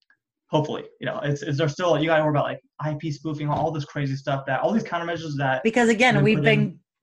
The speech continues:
Speaker 1: in. But
Speaker 2: ants on a picnic, they're gonna go where, <laughs> and I have to give credit to the C E O of Vesta. He said that the other day on a webinar he did for the papers, and I was like, Oh my gosh, I, that's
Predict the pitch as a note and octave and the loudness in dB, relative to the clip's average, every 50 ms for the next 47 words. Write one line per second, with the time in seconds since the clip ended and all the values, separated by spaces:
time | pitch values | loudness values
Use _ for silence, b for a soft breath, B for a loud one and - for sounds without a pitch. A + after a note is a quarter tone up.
0 | - - C#3 D3+ G3+ E3 E3 D#3+ D3+ D3+ - - _ _ _ - G#3 A3+ A#3 A#3 | -14 -4 -2 0 2 4 4 4 2 0 -4 -8 _ _ _ -2 2 2 2 2
1 | B3+ B3 A#3 A3 - B3 C4 C4 - F3 D#3+ D#3 D#3 - - F3 F#3 F#3+ F#3+ G3 | 2 0 0 0 0 0 -2 -2 0 -2 -2 -2 -2 -2 -2 0 0 0 0 -2
2 | F#3 G3 F#3+ F#3 F#3 F#3 F3+ F3+ F3 F3 F3 F3 F3 F3+ - - - D#3+ - - | 0 2 2 4 4 2 2 2 4 4 4 4 4 2 2 -4 -14 -14 -14 -14
3 | - - - - - G3+ G3 F#3+ - - G3 F#3 - - F#3+ E3+ E3 C#3+ - - | -20 -20 -12 -2 0 0 0 0 -2 -2 -4 -4 0 0 0 0 0 -2 -4 -6
4 | E3+ D#3 D#3 D3 D3+ E3+ - - - F3 D#3+ D#3+ D#3 D3+ D3 D3+ D3 D3+ D3+ C#3+ | -6 -2 -2 -2 -2 -4 -8 -8 -8 -6 -4 -4 -4 -4 -2 -4 -4 -4 -4 -4
5 | D3+ D#3 - - C#3+ D3 D3+ D#3+ E3 D#3 - D#3 D#3 D3+ D3+ D3 - D3+ D#3 D3+ | -4 -4 -6 -8 -6 -6 -6 -6 -8 -6 -6 -6 -4 -4 -4 -4 -4 -8 -8 -8
6 | D#3+ D#3 D#3 D#3+ D3 D3 D3 D3 D3 D3+ D3 D3+ D3+ D3 D#3 D3+ D3+ C#3+ D3 D3 | -8 -8 -4 -2 -2 0 0 -2 -2 -4 -4 -4 -4 -4 -4 -4 -2 -2 -2 -2
7 | D3+ D3+ D3 C#3+ D3+ - - D3 C#3+ C#3 C#3+ B B B B B B B B B | -2 -4 -4 -6 -6 -8 -6 -4 -4 -4 -6 B B B B B B B B B
8 | - A3 G#3+ C4 C#4 C4 A#3 B3 A#3+ A3+ G#3+ G3+ G3+ F#3+ F#3 F#3 F#3 F3 F3+ F3 | -8 -6 -2 0 0 0 2 2 2 2 2 2 0 -2 -2 -2 -2 -2 -2 -4
9 | - - _ - G#3 G#3 A#3 C4 C#4+ C#4+ C#4 C#4 C4+ A#3+ F#3 - - - E3 E3 | -4 -6 _ -10 -6 -4 0 2 2 2 2 0 -2 -2 -4 -6 -8 -6 -6 -2
10 | E3 F#3 F#3 - | -2 -2 -4 -4